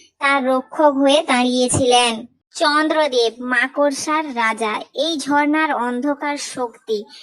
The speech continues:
তিনি চিরকাল নিজের রাজত্ব প্রতিষ্ঠা করতে চান। এই জন্যেই ঝর্ণার জলকে অশুভ শক্তিতে পূর্ণ করতে চান। তার উদ্দেশ্য ঝর্ণার জল সমস্ত রাজ্যকে দখল করে এক অন্ধকার অশান্তিময় পরিস্থিতি তৈরি করা।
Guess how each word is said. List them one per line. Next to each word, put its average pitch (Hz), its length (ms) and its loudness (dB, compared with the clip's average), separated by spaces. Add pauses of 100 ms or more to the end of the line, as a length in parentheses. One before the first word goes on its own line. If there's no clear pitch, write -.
(280)
তিনি 349 260 -6
চিরকাল 311 560 0
নিজের 277 440 0
রাজত্ব 262 540 -4
প্রতিষ্ঠা 254 540 -4
করতে 240 420 -2
চান। 226 320 -6 (340)
এই 311 260 0
জন্যেই 320 500 -2
ঝর্ণার 262 580 -2
জলকে 247 440 -2
অশুভ 262 640 -2
শক্তিতে 269 580 -6
পূর্ণ 277 460 -2
করতে 247 400 -2
চান। 226 500 -4 (320)
তার 330 360 2
উদ্দেশ্য 285 600 -4
ঝর্ণার 277 640 -2
জল 269 240 2
সমস্ত 269 520 -4
রাজ্যকে 262 640 -4
দখল 254 420 -4
করে 262 360 -2 (360)
এক 262 240 0
অন্ধকার 269 640 0
অশান্তিময় 277 880 0
পরিস্থিতি 254 720 -4
তৈরি 254 360 0
করা। 247 440 2